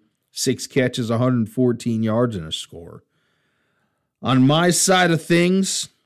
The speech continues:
Justin Herbert turned in a score twenty-three. Antonio Gibson turned in a score of twenty with a hundred eleven yards on the ground, a two-point conversion,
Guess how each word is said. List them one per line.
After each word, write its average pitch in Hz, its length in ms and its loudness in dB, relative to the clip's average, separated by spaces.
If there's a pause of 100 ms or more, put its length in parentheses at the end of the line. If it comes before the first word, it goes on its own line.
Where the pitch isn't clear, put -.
(640)
Justin 156 460 0
Herbert 165 360 2
turned 165 260 0
in 156 80 0
a 147 40 0
score 160 320 0
twenty-three. 160 1040 0 (800)
Antonio 156 680 2
Gibson 151 580 0
turned 156 280 0
in 139 140 0
a 131 40 -2
score 147 380 2
of - 180 -2
twenty 156 880 -4
with 107 180 -6
a 104 80 -2
hundred 139 380 2
eleven 135 480 2
yards 139 360 2
on 135 260 -2
the 120 60 -2
ground, 120 520 -2
a - 120 -12
two-point 139 600 -2
conversion, 131 760 -2